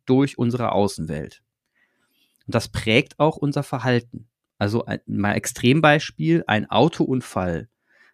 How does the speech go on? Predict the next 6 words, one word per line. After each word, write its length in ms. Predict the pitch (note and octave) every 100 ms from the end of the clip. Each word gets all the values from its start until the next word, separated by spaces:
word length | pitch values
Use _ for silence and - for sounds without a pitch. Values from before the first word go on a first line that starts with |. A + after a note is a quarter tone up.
| -
ein 120 | F#2
krasser 380 | - C#3 - -
Autounfall, 800 | C#3 C#3+ A2+ A2 - F#2 F#2 F#2 _ _ _ _ _
der 340 | A2 G#2 G2+ F#2+
dich 240 | G2+ -
lähmt, 720 | G2 B2+ D3 E2+ - - -